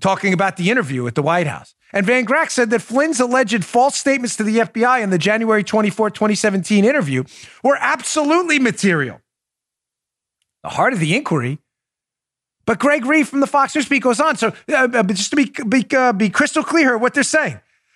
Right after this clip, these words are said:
Mueller's team is now suggesting that they interviewed Flynn at the White House because they were interviewing him about this Russian collusion hoax they know is a hoax,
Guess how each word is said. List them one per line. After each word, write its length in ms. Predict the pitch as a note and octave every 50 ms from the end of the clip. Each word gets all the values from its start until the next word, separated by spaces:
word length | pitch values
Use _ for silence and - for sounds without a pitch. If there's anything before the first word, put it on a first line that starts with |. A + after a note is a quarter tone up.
| _ _ -
Mueller's 400 | F#3 B3 D4+ E4 F4+ F4 C4+ -
team 240 | - D4 E4 D#4 C#4+
is 160 | C4 F#3 G3+
now 160 | C4+ C4+ C#4
suggesting 580 | C4 - C4 A3+ F3+ B3 C4+ B3 - - A3 F#3
that 240 | F3 E3 E3+ E3+ - _ _ _ _ _ _ -
they 100 | B3+ B3+
interviewed 500 | B3+ C4 C#4 D#4 E4+ E4 E4 D#4+ D#4 A#3+
Flynn 300 | F#3 - - C#4 D4 D4
at 100 | C#4 -
the 60 | C4
White 240 | A3+ G#3+ A#3+ C4 B3+
House 200 | A#3+ G#3 F#3 E3
because 320 | - G#3+ G#3+ A#3+ A#3 G3
they 100 | B3 B3+
were 120 | A#3+ A#3+ A#3+
interviewing 600 | - - C#4 D4+ E4 C#4+ C#4 B3+ A#3+ A3+ A3 F#3
him 180 | G3 A3 G#3+
about 300 | G#3+ F#3+ F#3+ G#3+ G3+ F#3
this 180 | - A#3+ - -
Russian 400 | F#3 G#3+ B3+ B3+ - C#4+ C4 A3+
collusion 460 | - - G#3+ A3 C4 D4+ - C4+ A#3
hoax 280 | F3 E3 E3 F3+ E3+ -
they 140 | - F#3+ F3+
know 240 | F3 G3+ A3+ B3
is 100 | A3+ D#3+
a 60 | D3+ D3
hoax, 480 | A#2 A2+ G2+ G#2+ C3 - - - -